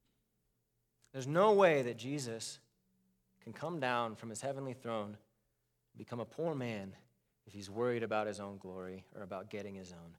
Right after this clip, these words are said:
There's no way he can teach a society to be built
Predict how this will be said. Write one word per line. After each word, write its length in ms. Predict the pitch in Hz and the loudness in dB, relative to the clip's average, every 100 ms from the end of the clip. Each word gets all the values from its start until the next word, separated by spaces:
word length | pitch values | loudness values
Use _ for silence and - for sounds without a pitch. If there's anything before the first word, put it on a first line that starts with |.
| - - | -20 -12
There's 140 | 127 | -6
no 220 | 120 151 | -2 2
way 180 | 156 143 | 4 2
he 80 | 131 | 0
can 160 | 131 120 | -6 -8
teach 480 | - 175 139 - - - _ | -6 -6 -6 -10 -14 -20 _
a 60 | 107 | -8
society 680 | 113 - 135 131 120 104 95 - _ _ | -6 0 2 4 2 -4 -10 -20 _ _
to 80 | - | -8
be 120 | 120 | -8
built 420 | 104 139 135 - | -2 0 0 -4